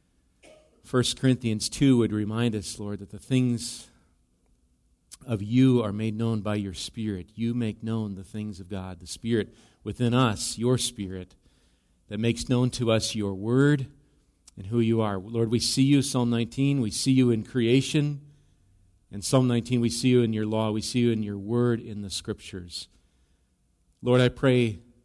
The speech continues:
those gathered here this morning, preacher and the listener and the worshiper as we listen, Lord, that we would see you.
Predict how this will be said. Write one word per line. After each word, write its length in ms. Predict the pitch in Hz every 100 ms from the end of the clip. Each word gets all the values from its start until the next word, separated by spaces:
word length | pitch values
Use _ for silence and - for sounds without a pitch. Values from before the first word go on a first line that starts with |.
| _ _ _ _ _ _ _
those 220 | 123 95
gathered 400 | 113 113 123 113
here 180 | 92 104
this 240 | 95 -
morning, 380 | 107 95 92 82 -
preacher 600 | 135 135 - 147 143 - _ _
and 120 | 107 107
the 60 |
listener 640 | 110 117 - 131 127 131 131 _ -
and 80 | 104
the 80 | 101
worshiper 500 | 120 - 135 117 120
as 220 | 113 95
we 180 | 117 110
listen, 600 | 117 120 - 117 117 113 _ _ _ _ _ _ _
Lord, 120 | 113 117
that 140 | 117
we 160 | 117 113
would 180 | 123
see 300 | - - 131
you. 420 | 127 107 87 82